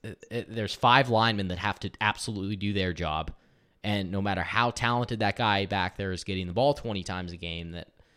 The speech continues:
I don't know. I, I still believe in Kareem Hunt's talent, and I just think that opportunity and that offensive scheme is just, like,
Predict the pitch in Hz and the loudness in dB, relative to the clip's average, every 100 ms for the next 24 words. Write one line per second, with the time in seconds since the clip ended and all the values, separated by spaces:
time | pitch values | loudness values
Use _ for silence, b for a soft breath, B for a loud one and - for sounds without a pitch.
0 | b b b b b b b b b - | b b b b b b b b b 4
1 | 175 165 107 92 - - 160 156 180 - | 6 6 4 0 0 6 6 8 6 6
2 | 208 143 143 160 151 160 156 147 151 - | 4 4 2 0 -2 -4 -2 -2 -2 2
3 | 143 160 113 110 113 - 117 104 101 92 | 2 2 0 -2 -2 -2 -2 -2 0 0
4 | 90 87 98 92 82 82 82 80 - 92 | 0 -6 -4 -4 -2 -4 -4 -6 -10 -6
5 | 87 - 87 87 87 - - - 85 76 | -4 -2 -4 -4 -12 -8 -8 -8 -10 -10
6 | - - - - | -12 -10 -12 -14